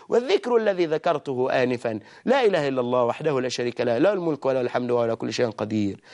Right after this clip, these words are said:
مئة مرة. ينبغي أن نواظب على أذكار الصباح والمساء، ينبغي أن، أن تكون على وضوء،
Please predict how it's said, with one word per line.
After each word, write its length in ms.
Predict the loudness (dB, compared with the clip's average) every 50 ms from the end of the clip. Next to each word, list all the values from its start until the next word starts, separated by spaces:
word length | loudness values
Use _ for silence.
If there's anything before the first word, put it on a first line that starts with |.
| -8 -2 2
مئة 400 | 2 4 4 2 0 -2 -2 -4
مرة. 520 | -2 -2 -4 -4 -8 -12 -12 _ _ _ _ _ _ _ _ _ _ _ _ _ 0
ينبغي 480 | 2 2 2 2 0 0 0 0 -2 -2
أن 40 | -2
نواظب 340 | 0 0 0 0 0 0 0
على 140 | 2 2
أذكار 320 | 0 0 -2 -4 -4 -2 -2
الصباح 340 | -2 -4 -4 -4 -4 -4 -4
والمساء، 460 | -4 -4 -4 -4 -4 -4 -4 -4 -6 -10 -18 -20 -18 -18 -10 -2 2
ينبغي 600 | 2 2 2 2 2 0 2 2 2 0 -2 -4 -8 -20 -8 _ 0
أن، 240 | 0 0 0 -4 -6
أن 240 | -4 -4 -4 -4 -4
تكون 320 | -4 -4 0 0 0 2
على 260 | 2 0 0 2 2
وضوء، 580 | 2 2 0 0 0 2 4 4 4 2 2